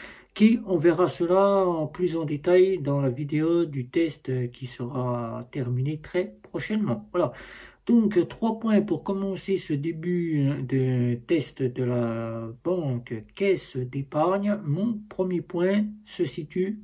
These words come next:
au niveau de la sécurité. Sécurité, eh oui, si vous êtes client de la Banque Populaire Caisse d'Épargne, vous allez être très satisfait car la Banque Populaire aura la même sécurité que pour la Caisse d'Épargne.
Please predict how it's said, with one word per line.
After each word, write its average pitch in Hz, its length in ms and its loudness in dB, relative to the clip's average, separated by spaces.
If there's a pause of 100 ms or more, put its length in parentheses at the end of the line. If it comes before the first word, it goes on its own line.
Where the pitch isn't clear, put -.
au 139 60 -2
niveau 156 400 2 (220)
de 143 80 -4
la 202 340 2
sécurité. 220 800 0 (840)
Sécurité, 214 1040 6
eh 196 40 8
oui, 196 340 4
si - 160 -8
vous 175 200 2
êtes 180 120 6
client 180 420 2
de 160 120 0
la 156 140 4
Banque 165 400 -2
Populaire 151 500 -2
Caisse 131 180 -2
d'Épargne, 180 600 0
vous 135 200 -2
allez 135 160 0
être 123 280 -6
très - 180 -6
satisfait 156 720 -6
car 131 160 -4
la 123 100 -4
Banque 151 300 -6
Populaire 165 520 -4
aura 143 300 2
la 107 160 -6
même 151 260 -4
sécurité 147 720 -8
que 180 180 6
pour 160 420 -2
la 139 400 -2
Caisse - 260 -8
d'Épargne. 190 680 0